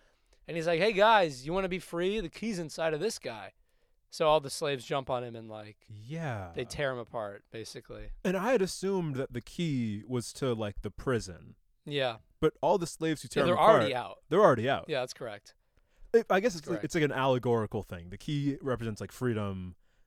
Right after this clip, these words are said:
Speaker 1: And they're
Speaker 2: Uh,
Speaker 1: taking it back from
Speaker 2: and they're taking it
Speaker 1: No-Nose.
Speaker 2: back by tearing apart this man's entrails.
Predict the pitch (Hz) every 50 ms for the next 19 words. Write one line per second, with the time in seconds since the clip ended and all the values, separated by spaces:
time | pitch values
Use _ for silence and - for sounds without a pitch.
0 | _ _ - 139 113 104 101 95 92 - 165 - - 151 131 120 131 127 113 110
1 | - - 117 110 110 113 123 110 143 135 123 127 127 113 98 113 107 104 101 -
2 | - 113 98 98 - - 123 113 110 107 107 - 107 101 104 - 113 101 95 104
3 | 101 98 - 107 95 95 92 92 90 87 -